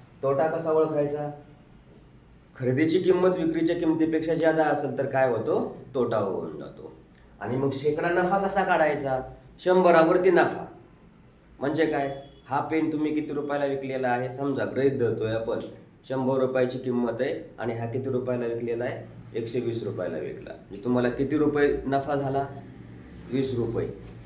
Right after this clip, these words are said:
मग शेकडा नफा काढायचा असेल तर प्रत्यक्ष नफा गुणुले शंभर भागिले खरेदीची किंमत.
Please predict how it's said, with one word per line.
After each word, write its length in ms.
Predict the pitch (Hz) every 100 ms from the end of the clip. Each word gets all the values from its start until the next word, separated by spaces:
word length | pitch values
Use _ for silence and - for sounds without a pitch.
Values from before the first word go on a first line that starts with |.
| - - - - - - -
मग 80 | 127
शेकडा 340 | 127 156 160 185
नफा 260 | 185 185 185
काढायचा 360 | 180 160 160
असेल 640 | 156 - 139 208 - - -
तर 40 |
प्रत्यक्ष 500 | 151 185 185 208 202
नफा 400 | 214 214 208 147 - - - - - - -
गुणुले 360 | 151 165 170 170
शंभर 420 | - 190 - - - - -
भागिले 360 | 110 113 131 135
खरेदीची 560 | 131 123 123 123 156 240 - - -
किंमत. 300 | 139 107